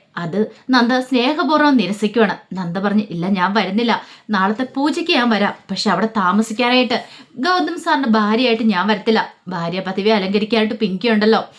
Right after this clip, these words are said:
അത് മതിയെന്ന്" പറയാണ്. പക്ഷേങ്കിൽ മഹേശൻ അത് നിരസിക്കുകയോ ചെയ്തേ.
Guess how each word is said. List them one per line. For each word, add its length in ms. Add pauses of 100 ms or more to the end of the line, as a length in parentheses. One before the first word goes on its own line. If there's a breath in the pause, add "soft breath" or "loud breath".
(260 loud breath)
അത് 140
മതിയെന്ന്" 400
പറയാണ്. 380 (400 soft breath)
പക്ഷേങ്കിൽ 460 (340 loud breath)
മഹേശൻ 520
അത് 160 (420)
നിരസിക്കുകയോ 500
ചെയ്തേ. 240